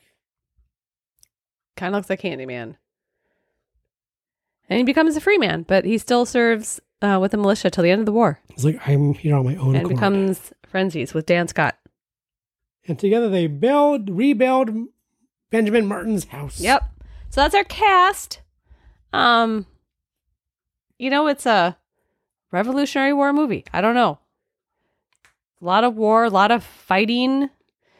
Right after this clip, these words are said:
Speaker 2: uh, a lot of pipes
Speaker 1: I mean, the good
Speaker 2: and
Speaker 1: thing about
Speaker 2: whistles. <laughs>
Speaker 1: good thing about movies like this of this era is that it gives a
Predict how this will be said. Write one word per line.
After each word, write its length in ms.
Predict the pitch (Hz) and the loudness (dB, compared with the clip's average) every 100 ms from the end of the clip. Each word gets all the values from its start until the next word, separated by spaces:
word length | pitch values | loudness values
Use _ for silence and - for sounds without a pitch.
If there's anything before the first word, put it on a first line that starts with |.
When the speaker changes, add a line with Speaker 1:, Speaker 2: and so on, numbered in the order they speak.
| _ _ _ _ _ _ - | _ _ _ _ _ _ -8
Speaker 2:
uh, 460 | 175 160 160 165 | -6 -4 -4 -4
a 60 | 151 _ _ _ _ _ _ _ _ _ _ _ _ _ _ - | -8 _ _ _ _ _ _ _ _ _ _ _ _ _ _ -8
lot 200 | 202 202 | -4 -2
of 160 | 185 - _ _ _ _ _ _ _ _ _ | -2 -6 _ _ _ _ _ _ _ _ _
pipes 720 | - 277 285 - - - - _ _ - | -4 -4 -4 -12 -20 -20 -20 _ _ -2
Speaker 1:
I 40 | |
mean, 140 | 262 269 | 2 2
the 60 | 294 | 2
good 80 | |
Speaker 2:
and 80 | 339 | 2
Speaker 1:
thing 100 | 349 | 4
about 240 | 254 208 190 | 4 4 2
Speaker 2:
whistles. 420 | 302 294 311 311 220 | -2 -4 -4 -4 -8
<laughs> 100 | - | -4
Speaker 1:
good 120 | 302 | 0
thing 100 | 302 | 2
about 200 | 240 196 | 4 2
movies 380 | 175 185 180 180 | 2 2 2 2
like 200 | 170 151 | 2 0
this 260 | 151 156 - | 2 0 0
of 100 | 147 | -2
this 180 | 156 - | -2 -2
era 220 | 175 160 | 0 2
is 120 | 151 143 | 2 0
that 180 | 156 | -4
it 100 | 165 | -6
gives 240 | 151 190 165 | -2 -2 0
a 160 | 160 | -2